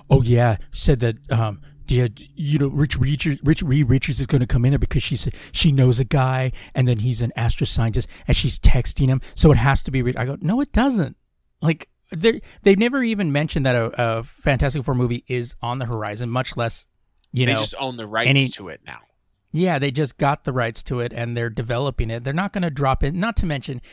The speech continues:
Speaker 1: people are like, "Oh, it's gonna be Jim Krasinski, you know, as, as Reed Richards, or we riot." I'm like going, "That's you guys."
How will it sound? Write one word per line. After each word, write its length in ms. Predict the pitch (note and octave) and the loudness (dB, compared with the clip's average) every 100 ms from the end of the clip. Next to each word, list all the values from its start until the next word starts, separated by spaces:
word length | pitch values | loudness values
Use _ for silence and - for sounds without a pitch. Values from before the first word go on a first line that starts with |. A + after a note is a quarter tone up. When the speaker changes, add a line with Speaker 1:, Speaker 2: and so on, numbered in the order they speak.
| - | -2
Speaker 1:
people 220 | - D3+ D3 | 4 6 6
are 60 | C3 | 4
like, 200 | B2+ A#2+ - - - | 2 -4 -12 -2 4
"Oh, 160 | C3+ | 4
it's 160 | C3+ - | 4 0
gonna 180 | B2+ B2 | -4 -2
be 240 | A#2+ A2+ | -4 -6
Jim 240 | G#2 C3 | -6 -6
Krasinski, 760 | A#2+ C3+ A2 G#2+ G#2+ - A2 G#2 | -6 -8 -8 -8 -10 -12 -14 -12
you 120 | A#2+ | -10
know, 200 | G#2+ G#2+ | -10 -10
as, 160 | A2 A2 | -12 -12
as 200 | B2+ A2+ | -10 -8
Reed 220 | A#2 A#2+ | -4 -2
Richards, 320 | A2+ A2 - - | -2 -2 -6 -2
or 140 | C3+ | 0
we 160 | A#2+ A2+ | 2 0
riot." 480 | A2+ A2 A2+ A2 B2 | -2 -4 -4 -4 -6
I'm 160 | D3+ | -4
like 140 | E3+ E3+ | -4 -4
going, 180 | F3+ D#3+ | -6 -4
"That's 320 | G3+ - - | -6 -6 -8
you 260 | A#2+ D#3+ D3 | -2 0 0
guys." 320 | A#2 G#2+ | -2 -8